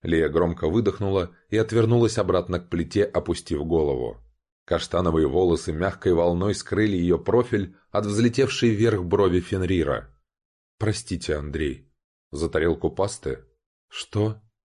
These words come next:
Тихо усмехнувшись, Фенрир расстегнул пуговицу пиджака и побеждённо присел на высокий стул у кухонного островка. "Я никому не расскажу о том, что вы обратились ко мне на "ты",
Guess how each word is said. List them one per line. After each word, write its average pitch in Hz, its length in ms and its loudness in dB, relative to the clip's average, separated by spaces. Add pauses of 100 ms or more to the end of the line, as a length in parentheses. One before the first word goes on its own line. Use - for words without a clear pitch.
Тихо - 240 -2
усмехнувшись, 98 680 0
Фенрир 101 380 0
расстегнул 98 580 0
пуговицу 101 440 0
пиджака 90 500 0
и 117 200 0
побеждённо 110 680 2
присел 110 400 0
на 101 140 0
высокий 92 440 0
стул 113 520 0 (120)
у 120 160 0
кухонного 85 540 0
островка. - 760 -4 (300)
"Я 107 160 0
никому 120 340 2
не 110 120 2
расскажу 101 400 2
о 98 60 4
том, 110 220 2
что 92 200 0
вы 98 120 4
обратились 90 520 0
ко 90 140 -2
мне 90 180 0
на 87 140 2
"ты", 113 340 0